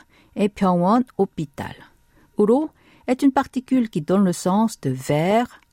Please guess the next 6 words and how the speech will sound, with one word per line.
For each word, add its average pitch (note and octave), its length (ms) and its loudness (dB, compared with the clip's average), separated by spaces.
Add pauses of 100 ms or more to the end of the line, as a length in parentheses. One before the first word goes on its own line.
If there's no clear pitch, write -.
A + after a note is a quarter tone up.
à D3+ 380 2
ou G#3 100 -4
dans. - 200 -4 (920)
이송하다 F#3+ 640 2
veut F3 120 -6
dire E3+ 380 0